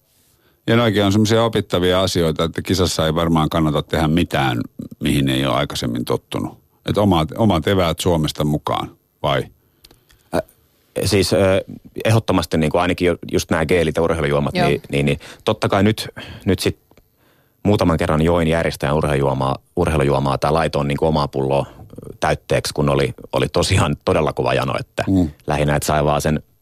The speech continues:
Speaker 2: krampin loppumaan, mut näin muuten kyllä omat eväät.
Speaker 1: Mut viide-, viiteentoista tuntiin tarvii varmaan jotain syödäkin.
Speaker 3: Joo, mut siellä on onneksi ihan hyvä menu kisan järjestäjän puolelta, että,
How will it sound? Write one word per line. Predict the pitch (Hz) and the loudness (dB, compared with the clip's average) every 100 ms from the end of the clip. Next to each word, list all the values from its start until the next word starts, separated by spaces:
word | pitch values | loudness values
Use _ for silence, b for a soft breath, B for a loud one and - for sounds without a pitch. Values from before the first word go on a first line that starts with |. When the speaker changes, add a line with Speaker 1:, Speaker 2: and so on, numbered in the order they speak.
| - | -6
Speaker 2:
krampin | - 85 76 69 | -2 0 0 0
loppumaan, | 76 76 - 55 53 | 0 -2 -6 -4 -4
mut | - | -2
näin | 87 | 0
muuten | 95 101 90 73 | 2 4 2 0
kyllä | 76 71 - - - | -2 -2 -4 -6 0
omat | 85 76 | 0 2
eväät. | 67 65 - - _ _ _ _ _ _ - B B - | 0 0 -4 -10 _ _ _ _ _ _ -20 B B -10
Speaker 1:
Mut | - - | -8 -2
viide-, | 135 123 123 | 2 2 2
viiteentoista | 143 127 113 110 - | 2 2 2 2 2
tuntiin | 117 107 113 113 110 - _ _ - | 0 2 2 2 0 -6 _ _ -2
tarvii | 117 110 113 | 0 4 4
varmaan | 117 113 110 | 4 2 2
jotain | 104 107 | 2 0
syödäkin. | - 90 71 - - - B B B B B B | 2 2 0 -6 -14 -16 B B B B B B
Speaker 3:
Joo, | 269 196 | 0 0
mut | 185 | -2
siellä | - 220 | -2 2
on | |
onneksi | 220 208 220 | 2 2 2
ihan | 208 202 | 2 2
hyvä | 190 165 | 2 0
menu | 190 175 175 180 156 147 | 0 2 2 2 2 0
kisan | - - 160 - | -4 -6 -8 -4
järjestäjän | 175 - - - - | -4 -2 -4 -6 -4
puolelta, | - 120 120 120 117 | -2 0 2 0 -2
että, | 190 - | -2 -6